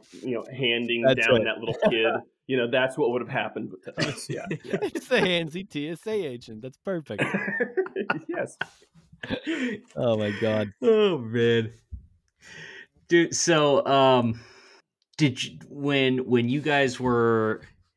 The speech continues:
Speaker 3: hitting troubled waters, like, during your first marriage, did you guys do any sort of counseling or anything like that?
Speaker 1: Yeah, yeah, we did. And the, the, the, the guy that we went to go see, um,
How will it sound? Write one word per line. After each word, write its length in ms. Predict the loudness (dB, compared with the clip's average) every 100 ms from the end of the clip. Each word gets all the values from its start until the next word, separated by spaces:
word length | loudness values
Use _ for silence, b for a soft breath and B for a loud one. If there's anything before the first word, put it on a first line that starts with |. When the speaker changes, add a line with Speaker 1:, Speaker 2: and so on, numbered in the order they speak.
| _ _ -20 _
Speaker 3:
hitting 380 | -6 -6 -6
troubled 440 | -8 -2 -2 -2 -6
waters, 540 | -2 -2 -2 -4 -6
like, 240 | -6 -6 -4
during 300 | -4 -4 -4
your 120 | -8
first 380 | -8 -8 -8 -6
marriage, 320 | -6 -6 -10 -14
did 180 | -10
you 80 | -8
guys 300 | -6 -6 -6
do 220 | -8 -8
any 180 | -6 -8
sort 300 | -8 -10 -10
of 120 | -12
counseling 840 | -6 -6 -6 -8 -8 -6 -6 -6 -6
or 120 | -8
anything 420 | -8 -8 -10 -8
like 240 | -8 -8 -4
that? 340 | -2 -2 -4 _ _ _ _ _ _ B B B B
Speaker 1:
Yeah, 520 | 0 2 2 0 -2
yeah, 140 | -2 -2
we 140 | -2
did. 480 | -4 0 0 0 -4
And 600 | -4 -2 -2 -2 -6 -8 -10 -14 _ _ _
the, 800 | -16 -4 -2 0 -2 -2 0 -2 -4 -18 _ _ _ _ _ _ _ -12
the, 240 | -4 -4
the, 360 | 0 2 2 2
the 80 | -2
guy 320 | -2 0 2
that 100 | 0
we 140 | 0 0
went 200 | -2 -4
to 80 | -6
go 100 | -4
see, 680 | -4 -4 -4 -4 -6 -12 -10
um, 560 | -6 -4 -6 -8 -12